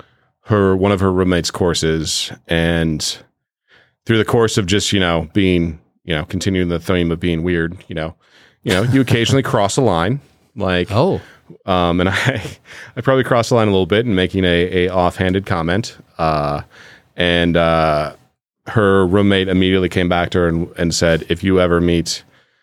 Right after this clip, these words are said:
Speaker 1: this guy named Elliot, stay away from him. He is a weirdo." Um, <laughs> and so the first time I met her, or the first time I remember meeting her, uh, like, I, you know, introduced myself,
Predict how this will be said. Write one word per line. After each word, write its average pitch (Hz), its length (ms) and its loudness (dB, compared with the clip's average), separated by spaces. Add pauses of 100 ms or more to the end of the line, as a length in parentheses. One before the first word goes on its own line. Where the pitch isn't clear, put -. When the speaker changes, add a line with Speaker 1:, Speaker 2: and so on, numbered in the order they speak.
(380)
Speaker 1:
this 90 160 -2
guy 85 200 0
named 85 280 2
Elliot, 82 560 2
stay - 240 0
away 85 200 2
from 82 220 -2
him. 80 140 0
He 87 260 -2
is 82 140 0
a - 20 2
weirdo." 71 540 -2 (340)
Um, 76 500 -4 (600)
<laughs> - 480 -12
and 92 680 0 (300)
so - 180 0
the 104 80 2
first 120 320 0
time 117 220 2
I 92 80 0
met 101 240 0
her, 87 500 0
or 92 40 0
the 90 60 2
first 95 220 0
time 92 140 0
I - 20 2
remember 87 320 2
meeting 87 240 2
her, 80 340 0 (120)
uh, 76 580 -2 (1600)
like, 87 480 0 (140)
I, 87 80 2
you 85 320 -2
know, 82 120 0
introduced 87 360 0
myself, 82 560 0